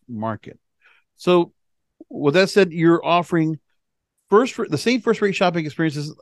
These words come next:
as a mainstream, which is the Starbucks idea is also great.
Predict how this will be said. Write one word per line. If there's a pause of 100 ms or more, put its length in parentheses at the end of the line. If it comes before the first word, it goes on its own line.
as
a
mainstream,
which
is
the
Starbucks
idea
is
also
great.